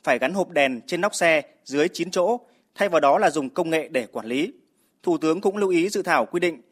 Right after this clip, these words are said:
hình ảnh camera nếu không phải là bí mật thì phải được chia sẻ cho các ngành công an, y tế, tài chính, thay vì chỉ Bộ Giao thông Vận tải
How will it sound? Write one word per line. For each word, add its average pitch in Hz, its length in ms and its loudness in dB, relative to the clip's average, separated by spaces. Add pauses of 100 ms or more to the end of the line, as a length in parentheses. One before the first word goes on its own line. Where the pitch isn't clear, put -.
(220)
hình 170 160 -2
ảnh 131 160 -2
camera 180 480 0 (240)
nếu 151 140 0
không 202 240 -2
phải 131 160 -2
là 120 80 -2
bí 139 120 -4
mật 185 180 2 (380)
thì 165 140 0
phải 147 100 -2
được 147 160 0
chia 196 160 0
sẻ 147 320 2
cho 160 100 -10
các 190 100 -2
ngành 143 260 -2 (360)
công 175 140 -2
an, 170 240 2 (160)
y 160 140 -4
tế, 165 360 0 (120)
tài 147 120 0
chính, 151 300 -4 (280)
thay 208 140 0
vì 160 300 0 (180)
chỉ 127 200 -6
Bộ 139 160 -6
Giao 160 120 -4
thông 165 180 -4
Vận 165 160 -4
tải 110 240 0